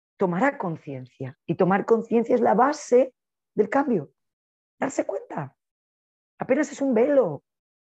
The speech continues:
es más fino de lo que parece. Lo que pasa es que cuando estás de este lado del velo, parece un esfuerzo gigante moverlo, pero apenas es un velo, es solamente estar dispuesto, es muy fino.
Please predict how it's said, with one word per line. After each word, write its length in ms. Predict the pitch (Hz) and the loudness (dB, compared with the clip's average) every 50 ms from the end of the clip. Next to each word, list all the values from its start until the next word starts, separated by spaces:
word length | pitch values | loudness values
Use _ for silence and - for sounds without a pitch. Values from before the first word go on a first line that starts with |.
| _ - | _ -12
es 80 | 165 | -8
más 200 | 185 202 208 202 | -6 -4 -6 -6
fino 240 | - - 240 240 247 214 | -6 -6 -6 -4 -4 -4
de 80 | 214 | -4
lo 80 | 196 175 | -6 -6
que 120 | - 175 | -8 -8
parece. 480 | - 151 147 196 214 214 _ 151 135 - _ _ _ _ _ _ | -10 -8 -8 -8 -8 -10 _ -16 -16 -16 _ _ _ _ _ _
Lo 120 | - - 151 | -6 -4 -2
que 100 | 180 151 | -2 -2
pasa 240 | - 190 190 247 | -2 0 2 2
es 80 | 233 240 | 0 0
que 240 | - - 180 - - _ _ _ _ - | 0 -4 -4 -4 -6 _ _ _ _ -14
cuando 200 | - 131 143 151 | -10 -8 -8 -8
estás 280 | - - 202 208 185 | -6 -4 -4 -2 0
de 60 | 202 | 0
este 200 | 240 240 - 247 | 0 0 2 2
lado 400 | 240 262 269 269 233 214 185 - _ - | 4 4 4 2 2 0 -2 -2 _ -8
del 180 | - 190 190 190 | -4 -4 0 2
velo, 440 | 226 254 262 247 247 262 254 - - _ _ _ _ _ _ _ _ _ _ _ _ _ - | 2 4 6 6 4 4 2 -2 -14 _ _ _ _ _ _ _ _ _ _ _ _ _ -2
parece 260 | 170 175 214 - - | -2 -2 -2 -2 -4
un 80 | 247 240 | -6 -6
esfuerzo 420 | - - - - 226 226 - 208 | -6 -6 -4 -4 -4 -4 -4 -10
gigante 680 | - 240 226 214 262 277 269 240 - - 170 151 156 _ _ _ _ - | -8 -6 -2 0 0 0 0 -2 -4 -6 -10 -12 -12 _ _ _ _ -10
moverlo, 560 | 165 170 170 170 165 143 127 135 135 123 _ _ _ _ _ _ _ _ _ _ _ _ _ _ _ _ _ _ _ _ _ _ _ _ | -6 -2 -2 -2 -2 -4 -6 -10 -14 -16 _ _ _ _ _ _ _ _ _ _ _ _ _ _ _ _ _ _ _ _ _ _ _ _
pero 160 | - 175 170 160 | -14 -12 -12 -12
apenas 400 | 156 - 202 196 196 185 - - | -10 -8 -8 -8 -8 -10 -12 -14
es 140 | 170 - | -16 -14
un 160 | 160 143 135 131 | -12 -10 -6 -4
velo, 340 | 151 151 143 123 120 120 _ _ _ _ _ _ _ _ _ _ _ _ _ _ _ _ _ _ _ _ - | -4 -4 -4 -4 -8 -12 _ _ _ _ _ _ _ _ _ _ _ _ _ _ _ _ _ _ _ _ -18
es 80 | 156 | -16
solamente 420 | - - 185 190 185 208 202 202 202 | -12 -8 -6 -4 -4 -4 -4 -6 -10
estar 220 | - - - 180 | -14 -12 -12 -8
dispuesto, 560 | 160 151 - _ _ - 135 127 - _ _ _ _ _ _ _ _ _ _ _ _ _ _ | -8 -8 -8 _ _ -14 -14 -14 -14 _ _ _ _ _ _ _ _ _ _ _ _ _ _
es 100 | _ - | _ -6
muy 140 | 175 196 | -6 -6
fino. 500 | 180 - - 190 220 202 165 139 123 - | -6 -8 -6 -4 -2 -2 -2 -4 -8 -10